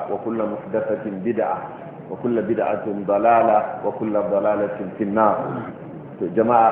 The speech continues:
السلام عليكم ورحمة الله وبركاته. Barkanmu da saduwa a majalisi na ashirin da biyar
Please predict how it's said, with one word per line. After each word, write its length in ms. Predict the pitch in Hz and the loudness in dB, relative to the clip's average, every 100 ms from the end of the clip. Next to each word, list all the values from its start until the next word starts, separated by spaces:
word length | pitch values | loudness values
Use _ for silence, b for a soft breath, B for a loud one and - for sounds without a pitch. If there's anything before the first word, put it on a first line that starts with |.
| - | 2
السلام 400 | - 113 117 120 | 0 2 4 2
عليكم 400 | 110 120 117 117 107 | 0 0 -2 -4 -2
ورحمة 360 | 110 110 104 - | -2 -2 -6 -4
الله 280 | 104 117 117 | 0 2 2
وبركاته. 640 | 110 104 110 107 117 110 92 - - 131 - - - - - - - - - - - - - - - 123 120 120 - 147 143 120 - - - - | -2 0 0 2 2 2 -2 -8 -6 -6 -6 -6 -6 -8 -6 -6 -4 -4 -4 -6 -6 -6 -6 -8 -8 -6 -6 -4 -4 -2 -4 -6 -8 -10 -12 -4
Barkanmu 520 | 107 107 123 127 113 | 0 2 2 2 0
da 100 | 110 107 | -2 0
saduwa 400 | 104 101 110 95 | 0 2 2 2
a 60 | |
majalisi 680 | 104 110 113 107 104 - 113 | 0 -2 -4 -4 -4 -4 -2
na 160 | 113 113 | -2 -4
ashirin 320 | - 113 117 117 | -4 -4 -2 0
da 120 | 107 | -2
biyar 240 | 92 92 | -2 -4